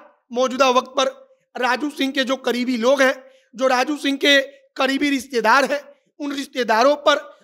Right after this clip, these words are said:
उन लोगों के घरों पर पुलिस छापा मार रही है। मुजफ्फरपुर से लेकर पटना तक और कई अलग-अलग हिस्से में लगातार छापेमारी हो रही है। अब आगे देखते रहिए कि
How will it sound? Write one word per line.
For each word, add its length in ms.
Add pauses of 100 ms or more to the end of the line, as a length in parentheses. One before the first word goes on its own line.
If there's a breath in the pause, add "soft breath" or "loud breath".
(120)
उन 100
लोगों 360
के 200
घरों 280
पर 400 (160)
पुलिस 320
छापा 280
मार 220
रही 180
है। 200 (340 soft breath)
मुजफ्फरपुर 640
से 140
लेकर 280
पटना 460
तक 420 (220 soft breath)
और 260
कई 180
अलग-अलग 840
हिस्से 380
में 100
लगातार 720 (220)
छापेमारी 540
हो 120
रही 180
है। 300 (300)
अब 100
आगे 260
देखते 380
रहिए 280
कि 360